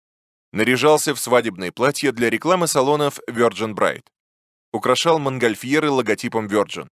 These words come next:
Прыгал в водопад Виктория. Он нарушал все мыслимые рекламные правила, но его страстная влюблённость в бренд и желание раздвинуть границы обыденного нравились людям. Однако не стоит допускать безвкусицы и абсурда.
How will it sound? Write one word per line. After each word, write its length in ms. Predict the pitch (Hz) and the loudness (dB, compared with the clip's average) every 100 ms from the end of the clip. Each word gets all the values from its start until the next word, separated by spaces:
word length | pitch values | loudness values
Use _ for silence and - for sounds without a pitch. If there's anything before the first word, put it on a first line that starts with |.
| _ _ _ _ - | _ _ _ _ -2
Прыгал 380 | 147 147 147 | 0 2 0
в 60 | 113 | 2
водопад 420 | 120 117 113 113 | 2 4 2 -2
Виктория. 560 | 107 - 104 85 62 - _ _ _ - | -4 -6 -4 -2 -4 -12 _ _ _ -6
Он 200 | 107 123 | -2 0
нарушал 420 | 131 131 160 151 | 0 2 2 2
все 260 | - 151 160 | 0 -2 0
мыслимые 500 | 160 - 139 131 123 | -2 -2 0 0 0
рекламные 460 | 120 120 113 113 | 0 0 0 -4
правила, 420 | - 101 76 - _ _ - | 0 0 0 -12 _ _ -8
но 100 | 101 | -2
его 180 | 107 107 | 0 0
страстная 500 | - 117 113 - 98 | 2 2 2 0 -6
влюблённость 640 | 87 95 104 107 101 85 90 | -4 -4 -2 -2 -4 -8 -6
в 60 | |
бренд 320 | 87 117 110 - | -2 -2 -2 -6
и 100 | 117 | -4
желание 400 | 101 101 95 90 | 0 2 2 0
раздвинуть 480 | 95 101 104 92 78 | -2 -2 -6 -6 -6
границы 460 | 92 95 107 - | -4 -4 -6 -4
обыденного 680 | 78 90 127 151 151 156 151 _ - | -2 -2 -2 0 2 0 0 _ -6
нравились 540 | 120 143 127 101 - | 2 4 4 -2 -4
людям. 380 | 113 98 76 - _ _ _ _ - | -4 -6 -8 -14 _ _ _ _ -2
Однако 360 | 95 123 170 165 | -2 0 -2 -2
не 120 | 156 | -4
стоит 300 | - 180 160 | 0 0 2
допускать 440 | 139 139 - 143 | -2 -4 0 -2
безвкусицы 760 | 113 110 - - 156 151 - 139 | -2 -8 -6 -2 0 0 -2 -2
и 140 | - 113 | -2 -2
абсурда. 540 | 101 - 92 73 | 0 -2 -4 -6